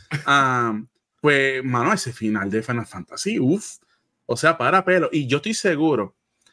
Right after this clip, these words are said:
Speaker 2: que las personas que no han votado por Final Fantasy dieciséis es que no lo han jugado, no lo han jugado. Este, porque, este, yo vi a Gitana los otros días jugando Final Fantasy dieciséis y decía, "Pero es que
Speaker 1: Ujú.
Speaker 2: esta historia está"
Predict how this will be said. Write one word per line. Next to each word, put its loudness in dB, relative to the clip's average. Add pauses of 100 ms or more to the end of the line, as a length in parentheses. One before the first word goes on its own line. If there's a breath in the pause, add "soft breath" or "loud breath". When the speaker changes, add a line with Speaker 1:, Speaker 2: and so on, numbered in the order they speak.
(180)
Speaker 2:
que 4
las 2
personas -2
que 2
no 0
han 0
votado 2
por 0
Final -2
Fantasy -2
dieciséis 2
es -4
que 2
no 4
lo 4
han 2
jugado, 2 (800 soft breath)
no 2
lo 2
han 0
jugado. 2 (400)
Este, 2
porque, 2
este, 2 (140)
yo 0
vi 4
a 2
Gitana 2
los -2
otros -2
días 0
jugando -2
Final -4
Fantasy -4
dieciséis -4 (500)
y 4
decía, 2
"Pero 4
es 4
que 6
Speaker 1:
Ujú. 4
Speaker 2:
esta 4
historia 2
está" -2